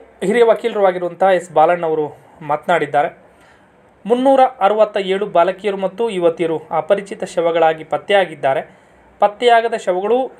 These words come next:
ಇನ್ನೂ ಇರುವ ಶಂಕೆಯಿಂದ ಅವರೆಲ್ಲರಿಗೂ ನ್ಯಾಯ ಸಿಗಬೇಕಾದ್ರೆ ತನಿಖೆ ನಡಿಬೇಕು ಅಂಥೇಳಿ ಎಸ್ ಬಾಲಣ್ಣ ಅವರು ಒತ್ತಾಯವನ್ನ ಮಾಡಿದ್ದಾರೆ.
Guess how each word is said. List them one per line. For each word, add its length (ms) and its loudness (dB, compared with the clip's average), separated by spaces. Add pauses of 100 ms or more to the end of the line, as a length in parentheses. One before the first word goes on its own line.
(520)
ಇನ್ನೂ 280 0 (380)
ಇರುವ 200 2
ಶಂಕೆಯಿಂದ 600 -4 (560)
ಅವರೆಲ್ಲರಿಗೂ 600 0
ನ್ಯಾಯ 280 -2
ಸಿಗಬೇಕಾದ್ರೆ 1000 -2 (180)
ತನಿಖೆ 400 -2
ನಡಿಬೇಕು 720 -4 (100)
ಅಂಥೇಳಿ 460 -6 (260)
ಎಸ್ 260 -6
ಬಾಲಣ್ಣ 320 2
ಅವರು 160 -4
ಒತ್ತಾಯವನ್ನ 540 -4
ಮಾಡಿದ್ದಾರೆ. 540 -2